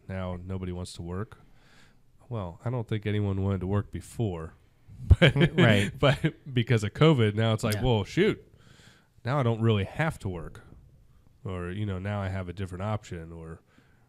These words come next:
Speaker 1: more people are on board with me, and now it's not just me who doesn't wanna work. A lot of people don't wanna work, or we're fed up with what we were getting paid, you know?
Speaker 3: I think a lot of people also, like, uh, chose to minimize their lives a little bit.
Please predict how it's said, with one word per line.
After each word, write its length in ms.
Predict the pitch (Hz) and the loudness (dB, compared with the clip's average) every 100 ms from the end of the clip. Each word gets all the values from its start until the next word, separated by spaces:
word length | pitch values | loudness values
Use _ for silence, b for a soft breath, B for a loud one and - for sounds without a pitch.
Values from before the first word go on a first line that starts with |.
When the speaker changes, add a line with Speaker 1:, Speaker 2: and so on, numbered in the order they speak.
| _ | _
Speaker 1:
more 320 | 117 92 110 104 | -16 -4 -2 0
people 320 | 113 110 98 | 0 0 -2
are 140 | 95 90 | -2 -4
on 180 | 95 87 | -6 -4
board 240 | 101 120 | -4 -4
with 160 | 92 95 | -4 -8
me, 140 | 90 | -10
and 100 | 90 | -8
now 220 | 95 95 | -8 -8
it's 160 | 90 110 | -8 -8
not 120 | 95 | -8
just 280 | 92 - 107 | -8 -10 -4
me 240 | 107 98 | -4 -4
who 100 | 92 | -6
doesn't 300 | 92 95 95 | -4 -4 -4
wanna 180 | 92 87 | -8 -10
work. 300 | 87 87 - | -10 -12 -10
A 40 | |
lot 140 | 95 127 | -4 -4
of 80 | 107 | -4
people 240 | 95 90 | -8 -10
don't 160 | 85 85 | -12 -12
wanna 180 | 87 | -12
work, 320 | 87 85 - 87 | -12 -12 -14 -14
or 80 | |
we're 240 | 82 85 85 _ _ _ - | -10 -10 -12 _ _ _ -18
fed 180 | - 107 | -6 -4
up 200 | 104 - | -2 -4
with 180 | 98 - | -6 -4
what 140 | 104 | -4
we 100 | 107 | -2
were 80 | 101 | -2
getting 200 | 110 92 | -4 -6
paid, 440 | - 110 101 85 - _ 104 | -6 -4 -4 -8 -16 _ -12
you 40 | |
know? 100 | 98 | -6
Speaker 3:
I 20 | 127 | -2
think 140 | 170 | 2
a 40 | |
lot 160 | 117 135 | 4 4
of 80 | 127 | 4
people 280 | 117 101 107 | 2 2 0
also, 360 | 101 104 104 | 0 0 -2
like, 300 | 98 98 90 | -2 -6 -6
uh, 240 | 107 104 101 B B B B - | -6 -6 -10 B B B B -4
chose 360 | - 117 110 | 2 2 2
to 80 | - | 2
minimize 540 | 104 113 113 113 113 104 | 4 6 6 8 8 8
their 120 | 98 | 6
lives 340 | 101 147 127 | 8 10 10
a 60 | 92 | 10
little 220 | 85 82 | 8 6
bit. 240 | 82 82 | 4 2